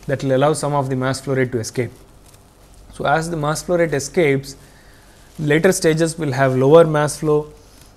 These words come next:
and therefore, it will have C A by U ratios which are closer to the design value, and therefore,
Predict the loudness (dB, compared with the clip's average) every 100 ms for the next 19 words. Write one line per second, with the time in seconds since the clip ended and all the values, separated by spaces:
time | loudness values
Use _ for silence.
0 | -16 -6 0 0 0 4 4 4 0 -4
1 | -2 0 0 -2 -6 -2 0 0 -2 -2
2 | -4 -4 0 0 0 0 -2 -2 -6 -18
3 | -20 -20 -20 -4 -4 2 6 6 4 -6
4 | -20 -2 4 6 6 6 4 -2 -2 -2
5 | -2 -4 -4 -6 -6 -8 -12 -20 -20 -20
6 | _ -20 -12 -6 2 2 2 0 0